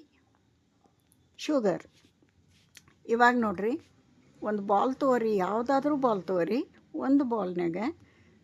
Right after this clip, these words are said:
ಕಾಲ್ ಕಪ್ಪು ಶುಗರ್ ಪೌಡ್ರ್ ಈ ಒಂದು ಮಿಕ್ಸಿಂಗ್ ಬೌಲಿಗೆ ಹಾಕೋಣ.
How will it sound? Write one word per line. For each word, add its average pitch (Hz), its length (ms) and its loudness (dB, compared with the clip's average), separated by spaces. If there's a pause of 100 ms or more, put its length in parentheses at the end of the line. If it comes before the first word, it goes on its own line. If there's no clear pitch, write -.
(520)
ಕಾಲ್ 269 280 6 (140)
ಕಪ್ಪು 214 320 -2 (680)
ಶುಗರ್ 233 380 2
ಪೌಡ್ರ್ 147 320 -6 (1120)
ಈ 233 40 -2 (120)
ಒಂದು 220 260 0
ಮಿಕ್ಸಿಂಗ್ 220 400 -4 (100)
ಬೌಲಿಗೆ 185 340 0
ಹಾಕೋಣ. 185 360 -2